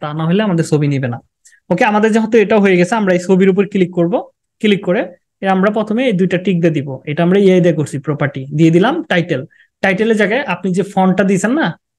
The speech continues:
ফন্ট, আহ, যেটা আমরা ওই Shutterstock থেকে কপি করলাম, এটা, এটা আমরা এখান থেকে কপি করব। কপি করে এখানে পেস্ট করে দিয়ে দিব।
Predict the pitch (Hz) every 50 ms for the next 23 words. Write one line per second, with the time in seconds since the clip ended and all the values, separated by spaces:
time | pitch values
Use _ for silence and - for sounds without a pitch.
0 | _ _ _ _ _ _ _ - 185 185 190 190 196 - - 175 165 165 165 160
1 | 165 165 165 165 165 165 175 170 170 170 165 165 165 160 156 156 156 151 - -
2 | - - 165 165 165 - - 175 175 180 185 165 165 165 175 165 151 165 165 175
3 | 175 175 170 147 135 - _ _ _ _ _ _ _ _ _ _ - 170 156 -
4 | 143 127 - - _ _ _ - 160 - 208 185 180 175 175 170 180 180 170 170
5 | 180 170 143 156 147 - 123 120 165 175 - - 160 156 202 180 190 175 156 190
6 | 302 - - - _ _ _ _ _ - 165 - 175 170 160 165 151 - - -
7 | 143 135 127 143 131 117 120 120 -